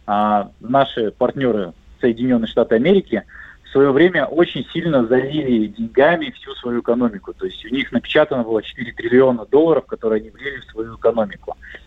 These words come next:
Естественно, это не может не отразиться на всей, а, территории, в принципе, нашего мира. Почему? Потому что доллар — это самая, а, используемая валюта, и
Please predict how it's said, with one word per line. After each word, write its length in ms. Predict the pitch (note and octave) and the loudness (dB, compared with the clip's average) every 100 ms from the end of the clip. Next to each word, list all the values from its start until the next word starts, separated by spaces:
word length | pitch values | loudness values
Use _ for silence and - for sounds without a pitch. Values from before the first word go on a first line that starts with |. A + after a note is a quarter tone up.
| _ | _
Естественно, 720 | - A#2+ - G3+ G3+ F3+ C#3 A#2 | -6 -6 2 2 4 -4 -4 0
это 340 | B2+ - D#3 | 0 0 0
не 240 | C3 C3+ D#3 | -2 -4 -4
может 440 | D3+ E3 C#3 B2+ | 0 0 0 -4
не 200 | C3 C3+ | -2 0
отразиться 600 | B2+ - A#2 A#2+ E3+ - | 0 0 -2 -4 -6 -2
на 160 | B2 A2 | 0 0
всей, 480 | - - D3 D#3 D3 - - - _ - | -2 0 4 4 2 -6 -14 -20 _ -2
а, 280 | G#2 A2 G#2+ | 2 2 2
территории, 520 | - B2 A#2 D3+ C3+ | 0 -2 2 2 2
в 80 | - | 0
принципе, 320 | C#3 - B2 | -8 -6 0
нашего 500 | B2+ C3 C3+ A#2+ A2+ | 0 0 2 2 2
мира. 420 | B2 D3+ C#3 G2+ - | 2 2 4 2 -2
Почему? 360 | - - D3 | -10 -6 -6
Потому 340 | - - A#2 B2+ | -4 -2 -2 -4
что 160 | - | -10
доллар — 340 | - E3 F3 A#2+ - | 0 4 4 2 -4
это 60 | - | 0
самая, 360 | D3 C#3 A#2 - _ _ _ - | 2 2 -2 -4 _ _ _ -4
а, 380 | G#2+ A2+ A2+ A2+ - | 0 4 4 2 -4
используемая 640 | - D#3 E3 B2 A#2+ A2+ | -4 2 2 2 0 2
валюта, 560 | A2 A#2+ E3+ - B2 F#2+ - - _ - | 4 4 2 2 0 -2 -10 -20 _ -8
и 400 | C3+ C#3+ C#3 | -2 2 0